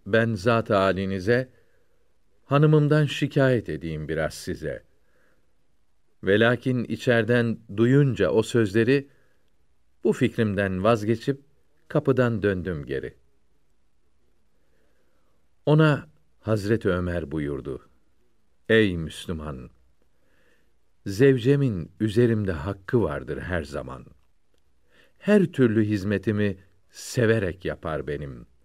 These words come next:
Ben de kusurlarını bağışlar, affederim."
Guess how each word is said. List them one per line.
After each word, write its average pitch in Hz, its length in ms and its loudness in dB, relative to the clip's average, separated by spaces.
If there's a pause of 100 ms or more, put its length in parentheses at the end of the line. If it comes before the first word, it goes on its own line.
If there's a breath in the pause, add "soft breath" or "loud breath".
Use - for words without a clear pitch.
(720)
Ben 147 260 2
de 98 140 -2 (200)
kusurlarını 95 840 -2
bağışlar, 110 840 -4 (540)
affederim." - 760 -8